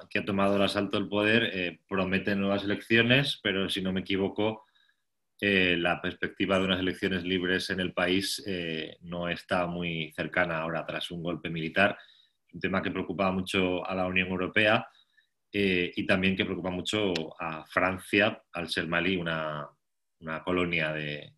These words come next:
una ex colonia de, de Francia, una situación preocupante y que aumenta la inestabilidad en, en esa zona, eh, de África, en el Sahel.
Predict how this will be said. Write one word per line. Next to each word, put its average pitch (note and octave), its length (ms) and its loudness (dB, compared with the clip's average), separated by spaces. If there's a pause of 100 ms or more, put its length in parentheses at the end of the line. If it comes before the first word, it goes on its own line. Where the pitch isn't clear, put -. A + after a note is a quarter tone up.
(120)
una F#2+ 180 2
ex - 160 -6
colonia F2+ 480 0
de, E2 280 -6 (600)
de F2+ 140 -2
Francia, G2 360 0
una F2+ 300 0
situación F#2+ 580 0
preocupante G2+ 600 0
y A2+ 140 2
que F2 260 -2
aumenta F#2 800 0
la F2 380 -2
inestabilidad F2 840 -2 (640)
en, E2+ 560 -4
en F#2 140 -8
esa F#2 220 -4
zona, F2 560 -4 (520)
eh, F2 400 -4
de F2 100 0
África, E2 420 -2
en E2 80 -4
el D#2+ 80 -10
Sahel. F2 500 -4